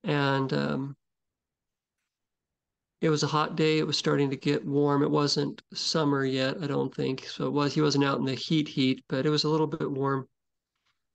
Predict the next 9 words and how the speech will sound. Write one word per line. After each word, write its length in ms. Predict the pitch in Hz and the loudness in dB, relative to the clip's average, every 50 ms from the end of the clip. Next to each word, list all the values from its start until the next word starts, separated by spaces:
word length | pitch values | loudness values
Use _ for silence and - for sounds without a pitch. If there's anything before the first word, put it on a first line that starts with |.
| _ | _
And, 360 | - 151 147 147 147 143 139 143 | 0 2 2 4 2 2 2 2
um, 360 | 143 143 147 143 131 127 - _ _ _ _ _ _ _ _ _ _ _ _ _ _ _ _ _ _ _ _ _ _ _ _ _ _ _ _ _ _ _ _ _ _ _ _ _ _ - | 2 2 0 0 -4 -8 -14 _ _ _ _ _ _ _ _ _ _ _ _ _ _ _ _ _ _ _ _ _ _ _ _ _ _ _ _ _ _ _ _ _ _ _ _ _ _ -2
and 420 | 160 156 156 151 147 147 147 143 | 0 2 2 2 2 2 0 0
he 140 | - 165 151 | 0 0 2
had 220 | 147 151 147 147 | 2 2 2 0
a 360 | 147 143 139 143 143 147 147 - _ _ _ _ _ _ _ _ _ _ _ _ _ _ _ _ | 0 -2 -2 -2 -4 -4 -4 -6 _ _ _ _ _ _ _ _ _ _ _ _ _ _ _ _
cardboard 480 | - 180 165 165 160 - 156 151 147 - | -4 -2 -2 -2 0 0 0 0 0 0
sign 400 | - - - 147 143 143 143 143 | -2 0 0 2 2 2 2 2
up 220 | 143 143 147 - | 2 0 0 -4